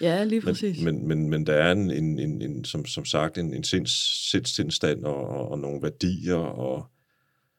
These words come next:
Speaker 2: og alt muligt andet, man har hentet det sted, og for mit vedkommende jo også noget natur og sådan nogle ting, ikke? Og det, det bor i en stadigvæk, og nogle gange kan man faktisk godt, som du et eller andet sted jo også siger, ikke? Altså,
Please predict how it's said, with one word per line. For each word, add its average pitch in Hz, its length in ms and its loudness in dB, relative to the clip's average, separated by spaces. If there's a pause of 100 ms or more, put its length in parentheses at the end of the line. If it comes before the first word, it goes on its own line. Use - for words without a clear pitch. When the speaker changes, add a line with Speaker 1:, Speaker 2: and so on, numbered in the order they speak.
(140)
Speaker 2:
og - 180 -2
alt - 120 2
muligt 80 280 0
andet, 90 280 0
man 73 120 0
har 71 80 -6
hentet 76 340 -4
det 78 100 -6
sted, - 220 -2
og 76 160 -2
for 78 100 -6
mit 73 180 -4
vedkommende 76 400 -2
jo 67 140 -2
også 67 180 -6
noget 78 120 -2
natur 87 380 -4
og 95 60 -10
sådan - 80 -12
nogle 80 140 -8
ting, - 280 -8
ikke? 123 140 -10
Og - 80 -14
det, 85 400 -8 (220)
det - 140 -6
bor 95 220 2
i 78 140 0
en 62 120 -4
stadigvæk, 78 380 -2
og 76 60 0
nogle 85 160 0
gange 78 220 0
kan - 140 0
man 123 100 0
faktisk - 240 -4
godt, - 240 -6
som - 120 -6
du 60 180 -6 (640)
et - 60 -16
eller 120 140 -4
andet 62 140 -2
sted 71 200 -2
jo 64 120 -2
også - 160 -4
siger, 80 300 0
ikke? 101 120 -4
Altså, - 220 -4